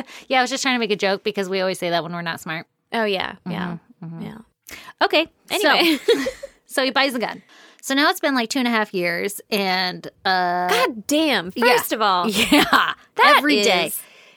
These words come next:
Speaker 1: It was, like,
Speaker 2: dedication.
Speaker 1: three hundred messages a day. Three hundred
Speaker 2: Some,
Speaker 1: emails, text
Speaker 2: some might
Speaker 1: messages,
Speaker 2: call
Speaker 1: whatever.
Speaker 2: it an obsession.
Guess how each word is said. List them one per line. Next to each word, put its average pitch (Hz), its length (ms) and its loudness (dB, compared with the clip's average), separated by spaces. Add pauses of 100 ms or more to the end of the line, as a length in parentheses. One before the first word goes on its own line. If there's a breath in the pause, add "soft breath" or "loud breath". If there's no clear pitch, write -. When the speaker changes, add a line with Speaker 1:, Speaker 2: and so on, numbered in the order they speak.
(140 loud breath)
Speaker 1:
It 294 60 2
was, 320 160 4
like, 320 140 2
Speaker 2:
dedication. 196 600 -4 (140)
Speaker 1:
three 311 380 0
hundred 349 240 0
messages 254 460 -2
a 190 80 2
day. 165 400 0
Three 254 180 -2
hundred 233 240 2
Speaker 2:
Some, 440 240 -4
Speaker 1:
emails, 285 680 2
text 269 200 -4
Speaker 2:
some 359 80 -2
might 247 80 -2
Speaker 1:
messages, 226 300 -2
Speaker 2:
call 208 100 0
Speaker 1:
whatever. 190 300 0
Speaker 2:
it - 80 -12 (320)
an 196 180 -8
obsession. - 920 -10